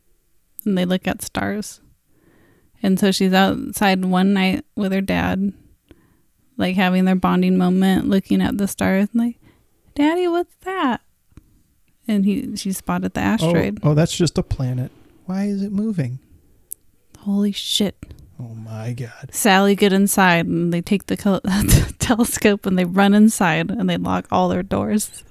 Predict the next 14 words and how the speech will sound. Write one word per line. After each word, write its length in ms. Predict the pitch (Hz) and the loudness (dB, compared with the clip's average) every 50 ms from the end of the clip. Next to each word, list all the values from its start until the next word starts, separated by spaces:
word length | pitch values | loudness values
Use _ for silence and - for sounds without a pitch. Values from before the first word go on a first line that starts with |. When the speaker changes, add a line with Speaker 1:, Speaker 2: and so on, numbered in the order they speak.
| - - | -14 -4
Speaker 2:
I'm 140 | - 160 156 | -2 -2 2
beginning 380 | 151 160 156 196 233 226 220 196 | 2 2 2 2 0 0 0 0
to 80 | 311 | 0
see 160 | - - 165 | 0 2 2
why 160 | 156 147 143 131 | 2 2 0 0
this 320 | 123 139 139 143 160 160 | 0 0 0 0 -2 -4
movie 320 | 139 135 139 135 127 123 | -2 0 0 2 0 0
is 120 | 123 120 120 | 0 -2 -4
a 200 | - - 131 139 | -4 0 0 0
hundred 300 | 202 - 139 135 143 135 | 2 2 2 2 4 4
and 80 | 135 | 2
twenty 260 | - 214 202 135 131 131 | 2 2 2 2 2 0
minutes 340 | 131 135 127 120 - - | 0 0 -2 -4 -6 -6
long. 400 | 127 123 123 127 123 120 131 139 | -4 -4 -2 -4 -4 -6 -6 -10